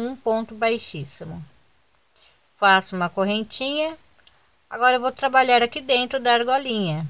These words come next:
fazendo um ponto baixo, dois,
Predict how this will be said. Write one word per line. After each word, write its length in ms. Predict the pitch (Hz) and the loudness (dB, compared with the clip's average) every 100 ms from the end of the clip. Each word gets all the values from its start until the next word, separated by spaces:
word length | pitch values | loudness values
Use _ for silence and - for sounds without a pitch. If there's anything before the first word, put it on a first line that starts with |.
| - _ _ _ _ _ _ _ _ | -12 _ _ _ _ _ _ _ _
fazendo 600 | 214 208 196 180 165 143 - _ _ _ _ _ _ _ _ | -4 -2 0 0 -2 -6 -8 _ _ _ _ _ _ _ _
um 180 | 240 269 | -10 -6
ponto 380 | 254 220 214 202 | 0 0 0 -2
baixo, 880 | 180 170 175 180 208 233 - 269 269 _ _ _ _ _ _ _ _ _ _ _ _ _ _ _ _ _ 185 | 0 2 4 4 2 -2 -10 -16 -18 _ _ _ _ _ _ _ _ _ _ _ _ _ _ _ _ _ -6
dois, 800 | 196 196 214 269 285 - - | 2 4 4 0 -6 -18 -20